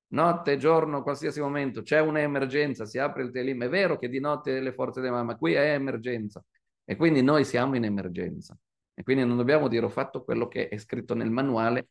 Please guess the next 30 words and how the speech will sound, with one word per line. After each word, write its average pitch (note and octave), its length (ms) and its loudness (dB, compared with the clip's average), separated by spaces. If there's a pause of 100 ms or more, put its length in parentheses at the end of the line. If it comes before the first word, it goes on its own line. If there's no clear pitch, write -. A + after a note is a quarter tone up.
sono A#2 260 -2
a - 80 -4
posto, G#2+ 340 -4
vado G#2+ 160 0
a G#2+ 40 0
dormire A#2 340 -2
tranquillo, A#2 640 0 (840)
ho D#3+ 100 2
fatto G3 640 2
esattamente F3+ 920 2
quello G3 240 0
che F#3+ 120 -2
devo E3 240 2
fare." C#3 340 -2
Ma B2 200 -6
se A#2 140 -6
vogliamo A2+ 500 0
portare G#2 340 -6
Mashiach, G2 640 -4 (480)
dobbiamo A#2 420 2
riparare A#2 460 2
il A2+ 120 0
danno B2+ 260 0
che - 80 -10
è - 20 -12
stato G#2+ 280 -6
fatto C3 360 0
da A2+ 160 -2
quelli C#3 380 0
che D3+ 460 0